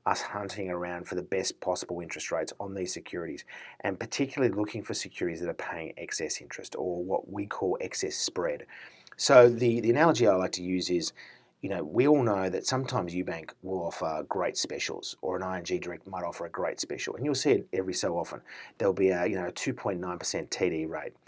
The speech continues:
Uh, Ubank's wholly owned by nab. It's nab risk. We're all comfortable with nab as a risk.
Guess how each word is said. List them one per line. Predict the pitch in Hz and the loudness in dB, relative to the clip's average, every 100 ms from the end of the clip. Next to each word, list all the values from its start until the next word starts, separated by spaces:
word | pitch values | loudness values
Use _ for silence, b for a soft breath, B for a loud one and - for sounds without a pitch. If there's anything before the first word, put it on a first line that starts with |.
| B B B - | B B B -2
Uh, | 90 | 0
Ubank's | 92 104 160 123 - | 0 4 4 4 2
wholly | 113 101 | 2 2
owned | 90 | 2
by | 82 | -2
nab. | 80 113 139 | 0 2 2
It's | - - 90 | 0 -2 -4
nab | 85 80 | -6 -2
risk. | 113 139 - - | 0 0 -2 -6
We're | 92 107 | -2 0
all | |
comfortable | - 101 98 - 90 | 0 0 0 -2 -4
with | 82 | -4
nab | 85 90 87 | -2 -2 -2
as | 82 | -4
a | |
risk. | 82 139 - - | -2 -4 -4 -8